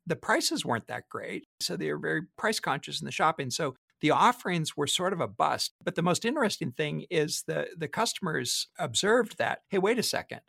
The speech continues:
We thought we were gonna get a Norwegian <laughs> cruise experience or maybe an American cruise experience. And instead we got a kind of silly knockoff of a Chinese experience.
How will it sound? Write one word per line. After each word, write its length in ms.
We 100
thought 200
we 100
were 80
gonna 160
get 300
a 80
Norwegian 920
<laughs> 60
cruise 340
experience 500
or 80
maybe 300
an 80
American 520
cruise 220
experience. 640
And 100
instead 460
we 80
got 420
a 60
kind 180
of 80
silly 380
knockoff 680
of 220
a 80
Chinese 460
experience. 680